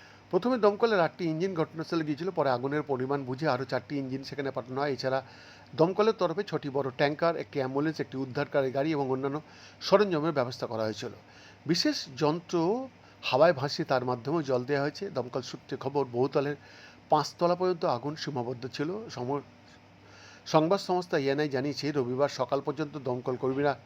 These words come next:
কাজ করছেন ইডি দপ্তরে। ধোঁয়ায় ঢেকে আছে চারিপাশ। রাত সাড়ে তিনটে নাগাদ ইডি দপ্তরে আগুন এতটাই ছড়িয়ে পড়ে যে তাকে লেভেল দুই পর্যায়ে আগুন বলে উল্লেখ করেন কর্তৃপক্ষরা। ভোরের দিকে আগুন নিয়ন্ত্রণে আসে, তবে ধোঁয়ায়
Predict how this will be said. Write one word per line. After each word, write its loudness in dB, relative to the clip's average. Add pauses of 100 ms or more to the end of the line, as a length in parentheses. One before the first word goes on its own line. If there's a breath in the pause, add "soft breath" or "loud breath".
(240)
কাজ 4
করছেন -6
ইডি -8
দপ্তরে। -2 (420 loud breath)
ধোঁয়ায় 4
ঢেকে -2
আছে -4
চারিপাশ। -8 (760 loud breath)
রাত 4 (540)
সাড়ে 4
তিনটে -2
নাগাদ 0
ইডি -4
দপ্তরে 0
আগুন -2
এতটাই 0
ছড়িয়ে -2
পড়ে -2
যে -2
তাকে -2
লেভেল 0
দুই -4
পর্যায়ে 0
আগুন -2
বলে -2
উল্লেখ -2
করেন -2
কর্তৃপক্ষরা। -6
ভোরের -4
দিকে -2 (840 loud breath)
আগুন 8
নিয়ন্ত্রণে 2
আসে, -2
তবে 2
ধোঁয়ায় -2